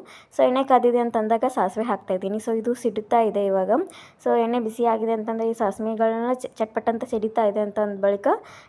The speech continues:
ಇವಾಗ ನೆಕ್ಸ್ಟ್ ಎಣ್ಣೆಗೆ ನಾನು, ಆ, ಪಲಾವ್ ಎಲೆನ ಹಾಕ್ತಾ ಇದ್ದೀನಿ. So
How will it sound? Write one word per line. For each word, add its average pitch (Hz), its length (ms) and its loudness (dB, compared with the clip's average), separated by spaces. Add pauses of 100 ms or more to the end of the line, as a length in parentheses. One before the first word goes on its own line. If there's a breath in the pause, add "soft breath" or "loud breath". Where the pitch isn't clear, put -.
ಇವಾಗ 233 280 4
ನೆಕ್ಸ್ಟ್ 240 340 -2
ಎಣ್ಣೆಗೆ 226 520 2
ನಾನು, 233 280 0
ಆ, - 240 2
ಪಲಾವ್ 220 360 2
ಎಲೆನ 214 320 2
ಹಾಕ್ತಾ 208 300 -4
ಇದ್ದೀನಿ. 185 360 -4 (460 loud breath)
So 254 120 8